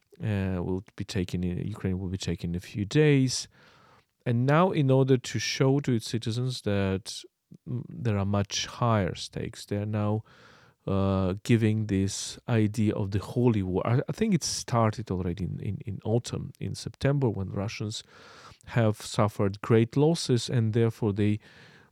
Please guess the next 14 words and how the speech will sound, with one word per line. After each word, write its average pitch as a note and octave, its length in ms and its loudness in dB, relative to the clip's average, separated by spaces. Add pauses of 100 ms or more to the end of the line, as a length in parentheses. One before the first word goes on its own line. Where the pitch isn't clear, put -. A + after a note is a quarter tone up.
needed A#2 500 2
to A2 200 -2
respond A2 880 -2
by G2+ 220 2
annexing G#2 760 0
those F#2+ 260 0
territories F#2 640 0
that F2+ 260 -6
they F2+ 160 -4
have F2 200 -8
captured. - 520 -8 (960)
So - 180 0
what D#3 300 -2
we, F3 180 2